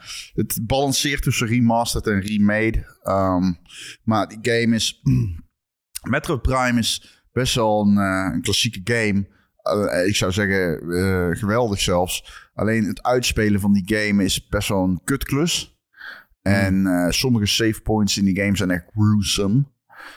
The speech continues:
Speaker 1: Dus, eh, ja, ik, ik hou van Ma-, Metroid Prime en ik hou van deze remake. Want daar vind ik hem wel dichter bij in de buurt komen dan remastered. Maar, ehm,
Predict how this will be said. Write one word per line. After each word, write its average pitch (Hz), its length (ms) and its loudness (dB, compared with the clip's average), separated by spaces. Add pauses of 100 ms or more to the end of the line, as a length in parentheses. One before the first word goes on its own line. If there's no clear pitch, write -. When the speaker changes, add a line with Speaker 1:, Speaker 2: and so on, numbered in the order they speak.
(140)
Speaker 1:
Dus, 95 600 -2
eh, 80 720 0
ja, 98 240 0
ik, 107 180 -4
ik 95 300 -10
hou 127 220 0
van 175 140 2
Ma-, 175 140 2
Metroid 165 360 -4
Prime 160 360 -2
en 120 80 2
ik 101 60 0
hou 110 220 2
van 120 100 0
deze 107 360 0
remake. 170 560 0 (300)
Want 98 220 -2
daar 104 220 0
vind 110 140 0
ik 90 80 -2
hem 101 100 2
wel 104 220 2
dichter 107 240 -2
bij 98 100 0
in 98 80 2
de 98 80 2
buurt 101 220 0
komen 95 260 -2
dan 98 120 0
remastered. 101 680 0 (800)
Maar, 101 440 0
ehm, 92 560 2